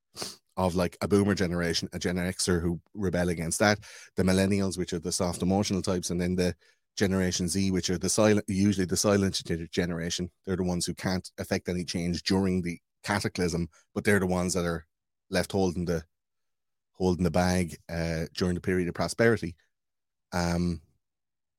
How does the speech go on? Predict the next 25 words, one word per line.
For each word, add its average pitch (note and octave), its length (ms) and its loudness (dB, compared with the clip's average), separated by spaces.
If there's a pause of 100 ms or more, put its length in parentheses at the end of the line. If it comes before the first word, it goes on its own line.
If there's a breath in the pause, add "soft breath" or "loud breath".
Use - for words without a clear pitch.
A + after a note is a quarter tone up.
(280)
so - 120 2
yeah, C3 140 8
that A#2 100 4
shit C3+ 180 2
fits - 240 0
the G2+ 100 -4
frame. A2 460 -2 (680)
So, - 160 0
like, F#2 280 2 (300)
I G2 80 -4
mean, F2 180 2
without F2 320 0
sounding E2+ 300 0
really E2+ 180 -2
pessimistic, F2 640 -4 (720 loud breath)
a - 60 0
big C3+ 180 4
world A#2 340 0
war G#2+ 400 4
is F#2+ 80 0
probably F2+ 240 0
what's F2+ 220 0
on F#2 80 0
the E2+ 80 -4
cards. F#2+ 480 -2